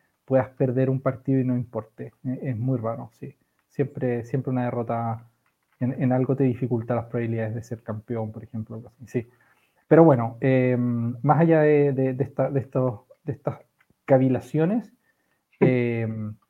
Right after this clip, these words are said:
Speaker 1: yo diría que con lo mostrado por Polonia, Francia es extremadamente favorito, porque Polonia, más allá de un buen partido contra, contra Arabia, em, no mostró tanto, ¿no?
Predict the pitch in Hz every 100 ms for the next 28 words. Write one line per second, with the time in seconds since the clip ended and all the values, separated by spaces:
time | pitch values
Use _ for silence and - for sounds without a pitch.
0 | _ _ _ _ _ - 120 147 214 208
1 | 208 151 135 170 - _ _ _ _ _
2 | - 139 135 135 135 127 - - 151 190
3 | 196 190 180 143 135 147 185 262 - _
4 | _ _ _ _ _ - 135 131 117 139
5 | 139 - 120 117 120 120 117 120 127 110
6 | 120 113 113 113 117 123 127 135 _ -
7 | 120 127 139 147 156 175 180 - _ _
8 | _ - 143 160 170 175 175 165 131 143
9 | 160 151 139 - 147 135 120 120 - -
10 | 120 117 123 120 117 113 113 113 120 123
11 | 123 117 123 127 135 180 240 _ _ _
12 | _ _ _ 135 127 117 113 110 113 131
13 | 156 156 156 - _ - 139 135 139 139
14 | 127 - 127 120 110 107 110 107 123 160